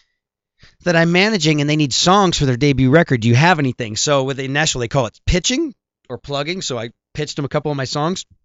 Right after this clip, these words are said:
and they recorded two of my songs on their debut record, and then they did well, very well over there. And then so he says, "We're working on the second record, and, and we're gonna come into, we're coming to the U S. Can you write with the guys again?" I said,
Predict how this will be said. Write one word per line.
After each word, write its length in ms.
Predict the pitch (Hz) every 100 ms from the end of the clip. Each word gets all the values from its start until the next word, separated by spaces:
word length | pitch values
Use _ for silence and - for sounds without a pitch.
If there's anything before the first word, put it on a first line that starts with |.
| _ _ _ - -
and 100 | 156
they 60 |
recorded 400 | 151 - 147 135
two 160 | - 151
of 60 |
my 100 | 127
songs 340 | 120 160 147 110
on 60 |
their 120 | 113 110
debut 340 | 117 110 113
record, 360 | 151 170 120 95
and 160 | 110
then 260 | 131 123 110 _
they 120 | 123
did 320 | 110 160 240
well, 360 | 240 98 90 104
very 320 | 101 127 202
well 200 | 151 98
over 140 | 104 101
there. 200 | 104 113 - - -
And 160 | 143 143
then 140 | 147
so 120 | -
he 100 | 147
says, 240 | 131 147 - -
"We're 100 | 151
working 220 | 175 175
on 80 | 175
the 80 | 170
second 280 | 233 247
record, 340 | 143 107 113 117
and, 220 | 135 127 127
and 340 | - 135 131 131 120
we're 80 | 120
gonna 120 | 135
come 180 | - 156
into, 200 | 139 139
we're 100 | 127
coming 240 | 156 151
to 60 | 139
the 80 | 135
U 180 | 131
S. 280 | 151 151 - - - - -
Can 360 | 165 147 139
you 520 | 131 127 127 127 127 120
write 180 | 127 208
with 100 | 175
the 80 | 101
guys 240 | 101 92
again?" 160 | 104 107
I 60 |
said, 200 | 104 107